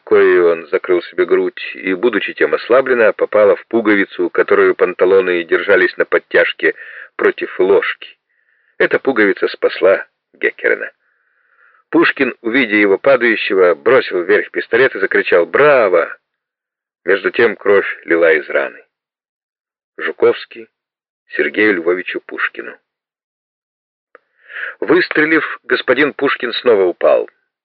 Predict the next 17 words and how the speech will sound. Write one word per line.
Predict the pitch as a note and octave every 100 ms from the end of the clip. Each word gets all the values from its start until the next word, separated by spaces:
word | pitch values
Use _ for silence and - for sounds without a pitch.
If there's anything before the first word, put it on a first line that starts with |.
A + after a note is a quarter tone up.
| _ _ _ _ _ _ _
Почти | A2+ - A#2
непосредственно | A2+ A2 - A2 G#2+ - F#2
после | F2 - F2+
этого | G2+ G#2+ G#2 F#2 _ - -
он | F#2 A2 G#2
два | G2+ A2 A2
раза | A2 G2
впадал | G2 - F2+ G#2+ A2 F#2+
в | -
полуобморочное | - G2 G#2 - A#2 G2 G#2+ G#2 - F#2+
состояние. | F#2 F#2 - G2+ G#2 E2 C2 - _ _ _ _ _ _ _
На | E2+ F#2
несколько | A2+ G#2+ A#2 G#2 G2+
мгновений | F#2 F#2+ G2+ G2+ G2
мысли | F#2 G2+ -
его | F2 E2+ F#2 -
помутились. | F2+ F#2 - - E2+ - -